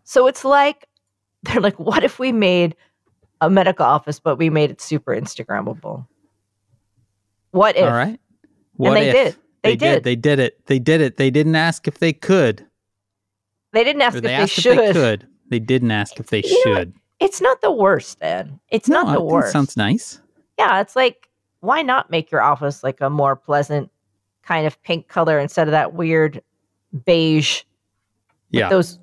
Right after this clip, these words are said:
Speaker 1: like, kind of beigey chairs, and there's always, like, a infomercial only channel playing on the wall. That's none of that.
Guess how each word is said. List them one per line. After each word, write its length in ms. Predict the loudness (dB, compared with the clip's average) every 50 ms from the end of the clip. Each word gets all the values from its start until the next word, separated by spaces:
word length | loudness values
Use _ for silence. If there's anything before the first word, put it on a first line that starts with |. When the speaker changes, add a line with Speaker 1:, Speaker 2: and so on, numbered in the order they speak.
| -4 -2
Speaker 1:
like, 240 | -2 -2 -2 -6 -18 -20 -18 -8
kind 220 | -4 -2 0 0 0
of 60 | 0
beigey 440 | 0 0 0 0 0 0 -2 -4 -2
chairs, 440 | 0 2 2 4 4 4 2 2 0
and 100 | 0 -2
there's 140 | 0 0 0
always, 320 | 0 0 0 0 -2 0
like, 240 | 0 0 0 0 0
a 320 | 0 0 0 0 -2 -6 _ _ _ _ _ _ _ _ -20 _ _ _ _ _ -2
infomercial 760 | -2 0 0 2 0 2 2 2 0 0 0 -2 -4 -4 -4 _ -2
only 280 | 0 0 2 2 0 -2
channel 440 | -2 -2 -2 0 0 0 0 -2 -2
playing 380 | -2 -4 -4 -2 0 0 0
on 120 | 0 0 0
the 80 | 0
wall. 240 | 2 2 2 2 2
That's 200 | 0 -4 -10 -8 -6
none 220 | -4 -2 0 0
of 80 | 0 0
that. 260 | 0 -2 -2 -4